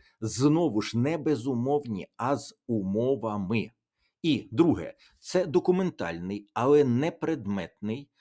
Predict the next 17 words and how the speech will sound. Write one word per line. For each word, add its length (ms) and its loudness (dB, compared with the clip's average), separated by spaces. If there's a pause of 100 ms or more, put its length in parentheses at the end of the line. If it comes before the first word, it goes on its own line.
(220)
аудит. 640 -4 (200)
Аудит 320 0
чого? 400 -6 (460)
Лише 460 2
виконання 840 -4
авансованих 960 -2
вимог 440 0
за 220 -4
кандидатство. 1040 -8 (300)
Ще 320 4
раз 160 2
повторююся, 600 2
ми 140 4
мали 380 2
це 180 -2
все 240 0
пройти, 560 2